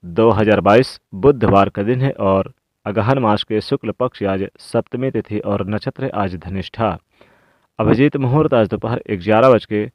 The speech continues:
सैंतीस मिनट से लेकर दोपहर बारह बज के अड़तीस मिनट तक रहेगा।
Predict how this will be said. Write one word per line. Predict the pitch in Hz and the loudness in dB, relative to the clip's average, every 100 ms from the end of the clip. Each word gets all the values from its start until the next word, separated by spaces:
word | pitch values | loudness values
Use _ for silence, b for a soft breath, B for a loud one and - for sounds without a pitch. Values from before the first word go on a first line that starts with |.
| _ _ _ | _ _ _
सैंतीस | - 113 107 156 - | -4 -2 -2 -4 -4
मिनट | 107 | -6
से | 98 107 | -4 -2
लेकर | 117 104 | -2 -2
दोपहर | 98 98 101 | -4 -2 -2
बारह | 90 101 117 | 2 2 2
बज | 113 - | 0 -2
के | 107 | -8
अड़तीस | 101 104 101 127 - | -6 -6 -6 -8 -6
मिनट | 101 107 113 | -4 -2 -2
तक | - 95 | -4 -8
रहेगा। | 90 92 90 | -6 -4 -6